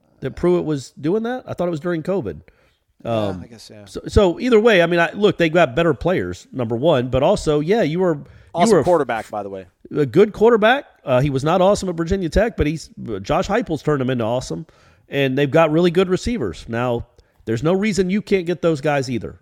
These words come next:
Speaker 1: And I'm not, I'm not one of those people that's like, "Ah, quit thinking about what, what's happening on that side of the fence. Just concentrate on your yard." No, man. If the person on the other side of the fence has a yard that looks like a, the sixteenth at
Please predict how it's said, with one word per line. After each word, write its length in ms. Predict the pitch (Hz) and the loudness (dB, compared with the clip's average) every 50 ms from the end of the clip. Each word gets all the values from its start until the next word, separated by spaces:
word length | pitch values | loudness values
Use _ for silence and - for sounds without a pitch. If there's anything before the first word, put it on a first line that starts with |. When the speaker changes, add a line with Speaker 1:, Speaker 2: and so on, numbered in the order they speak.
| _ | _
Speaker 1:
And 180 | - - 135 127 | -10 -6 -4 -2
I'm 140 | 139 160 185 | -2 0 0
not, 360 | 190 190 185 170 - - - - _ _ _ _ _ - - | 2 2 2 0 -2 -4 -10 -20 _ _ _ _ _ -8 -4
I'm 140 | 135 147 165 | -2 0 2
not 180 | 185 196 185 | 2 4 4
one 100 | 175 196 196 | 4 4 2
of 80 | 190 | 4
those 200 | 165 180 175 156 | 2 2 0 0
people 340 | - - 185 185 - 170 170 | -2 -4 -6 -2 -2 -2 0
that's 200 | 156 151 143 - 156 | 0 -2 -2 -2 -2
like, 180 | 143 135 - | -2 -2 -2
"Ah, 220 | 165 165 175 170 160 | 0 2 2 2 2
quit 280 | - - 180 160 - | 2 -2 -4 -4 -4
thinking 260 | - 175 - - 170 | -4 -4 -2 -2 -4
about 260 | 151 139 147 143 131 123 | -2 0 0 0 2 0
what, 200 | 139 139 135 123 | 0 -2 -2 -2
what's 200 | 127 131 139 - | -2 -4 -4 -2
happening 280 | 156 147 143 131 135 131 | -2 -2 -2 -2 -4 -4
on 120 | 123 123 | -2 -2
that 180 | 123 127 131 - | -2 -2 -2 -4
side 200 | - 147 139 135 | -4 -4 -4 -2
of 60 | 127 113 | -4 -6
the 60 | 107 | -6
fence. 480 | - - 139 135 131 127 127 - - - _ _ _ _ _ | -6 -4 -4 -4 -4 -6 -8 -14 -18 -20 _ _ _ _ _
Just 180 | - 143 143 - | -6 -6 -4 0
concentrate 360 | - 160 160 135 - 165 160 | 2 2 2 2 0 0 0
on 120 | 147 135 | 0 0
your 160 | 131 139 147 | 0 -2 -2
yard." 500 | 139 127 123 127 131 139 139 135 131 127 - - _ _ _ _ | -2 -2 -2 0 0 0 0 -2 -4 -8 -12 -18 _ _ _ _
No, 200 | 180 196 226 226 | -4 -2 0 0
man. 340 | 196 190 202 214 226 220 185 - _ _ _ _ _ - | 0 0 0 -2 -2 -4 -8 -12 _ _ _ _ _ -6
If 140 | 170 175 | -4 0
the 100 | - 190 | 0 2
person 380 | - - 185 240 269 - 233 220 | 4 6 4 4 4 2 0 0
on 80 | 214 208 | 2 2
the 80 | 196 | 2
other 140 | 202 208 196 | 2 2 2
side 180 | - - 202 196 | 2 2 2 2
of 60 | 185 | 2
the 80 | 160 | 0
fence 320 | 151 - - 202 196 170 - | 0 0 -2 -2 -2 2 4
has 200 | - 165 160 147 151 | 4 4 4 4 2
a 100 | 139 139 | 0 0
yard 300 | 135 151 165 196 202 170 | 0 0 0 0 2 0
that 80 | 151 139 | 0 0
looks 240 | 156 175 165 - - | 0 -2 -2 -2 -2
like 160 | 160 147 - | -2 0 0
a, 260 | 139 123 120 123 123 - _ - | -2 -2 -2 -4 -8 -12 _ -6
the 100 | 131 127 | -6 -6
sixteenth 600 | - - - 196 - - - 196 202 190 156 - | -2 -2 -2 -2 2 4 4 4 4 2 0 0
at 160 | 147 127 - | 0 0 -2